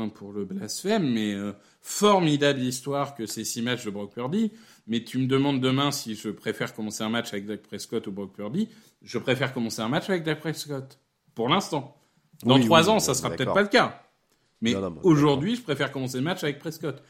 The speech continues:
Speaker 1: Donc, à partir du moment où t'as l'avantage au poste le plus important de foot américain,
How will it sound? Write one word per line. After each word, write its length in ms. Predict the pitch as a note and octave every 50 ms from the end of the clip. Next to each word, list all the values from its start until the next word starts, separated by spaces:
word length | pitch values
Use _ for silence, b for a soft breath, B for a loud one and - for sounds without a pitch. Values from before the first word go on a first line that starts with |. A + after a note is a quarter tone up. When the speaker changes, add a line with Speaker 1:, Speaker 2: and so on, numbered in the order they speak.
| b b b b b b -
Speaker 1:
Donc, 200 | B2+ C#3 C#3 C#3 E3
à 100 | F3 E3
partir 380 | E3+ G#3 G#3 G#3 - A#3 A3+ G#3
du 120 | G3+ G3+
moment 360 | G3+ G3+ G3+ G3+ G#3 G#3 G3+
où 80 | F3 C#3+
t'as 160 | - D3+ C#3
l'avantage 520 | C3+ C#3+ C3+ C#3+ D3 C#3+ D3 E3 D#3 D3 C3+
au 60 | A#2
poste 280 | A#2 C#3 C#3+ C3+ C3+ -
le 60 | A2+
plus 220 | - - A#2+ A#2 B2+
important 360 | B2+ B2+ C3+ B2 B2+ C#3+ C#3
de 60 | B2+
foot 220 | B2+ - A2+ -
américain, 540 | A2+ G2+ G2+ G2+ G#2 - - A#3+ C#4 C4+ C#4